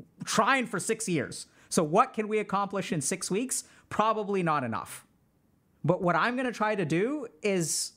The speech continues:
help you do whatever that is. I have no idea what it is. I have no idea if it's possible. But in my heart of hearts, what I wanna do is help you move forward in that way. And for Zell, the concrete thing that we're gonna get you to do is ask for help.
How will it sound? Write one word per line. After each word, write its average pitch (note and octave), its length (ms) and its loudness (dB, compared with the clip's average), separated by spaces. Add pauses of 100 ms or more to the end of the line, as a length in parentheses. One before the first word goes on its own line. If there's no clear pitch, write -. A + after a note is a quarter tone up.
help G3 400 0
you F3+ 520 0
do E3 200 2
whatever D#3+ 320 2
that C3+ 160 2
is. A2+ 180 -2 (180)
I E3+ 100 4
have B2+ 120 -2
no D#3+ 200 2
idea G#3+ 260 0
what A3 120 0
it G3+ 100 -2
is. A3 220 0 (160)
I C#3+ 100 0
have A#2 120 -2
no D3+ 200 2
idea G3 240 0
if F3 80 -6
it's - 120 -6
possible. - 500 -4 (280)
But F3 100 4
in E3+ 80 -2
my E3+ 180 2
heart F#3 240 2
of F3+ 80 -4
hearts, F#3 360 0
what F3+ 100 0
I D#3 100 2
wanna E3 240 0
do E3 220 2
is A3+ 260 -2
help E3+ 300 -2
you D#3+ 320 2
move D#3+ 280 4
forward B2+ 380 0
in G2+ 100 0
that G2 180 -4
way. - 220 -6 (840)
And D3+ 120 2
for D3 100 0
Zell, A3+ 540 2 (540)
the - 80 2
concrete C4+ 440 2
thing A#3+ 140 0
that A3+ 140 0
we're G#3 100 0
gonna G3+ 160 0
get F#3+ 240 -2
you G#3 80 2
to E3+ 80 0
do F3+ 160 0
is E3+ 80 2
ask E3+ 300 2
for E3+ 120 0
help. B2+ 280 -2